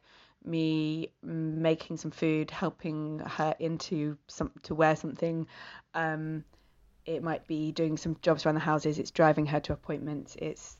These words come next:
changing her bandages. It's those things. But if I didn't, like,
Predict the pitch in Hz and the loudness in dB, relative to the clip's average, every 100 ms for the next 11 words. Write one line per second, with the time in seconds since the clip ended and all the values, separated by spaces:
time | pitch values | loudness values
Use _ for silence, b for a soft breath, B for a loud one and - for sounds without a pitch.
0 | - - 160 151 147 143 151 151 147 147 | -12 -2 0 2 0 0 0 0 4 4
1 | 143 135 147 143 139 - - b b b | 2 -2 -2 -2 -6 -14 -20 b b b
2 | - - - 160 156 - 180 156 160 - | -10 -6 2 4 4 8 10 10 4 -2
3 | - B B _ _ _ _ _ _ _ | -18 B B _ _ _ _ _ _ _
4 | _ _ _ - _ _ _ _ _ _ | _ _ _ -20 _ _ _ _ _ _
5 | _ _ - 147 165 180 175 175 170 - | _ _ 2 4 6 8 8 6 2 2
6 | 160 156 - - | 4 6 4 -2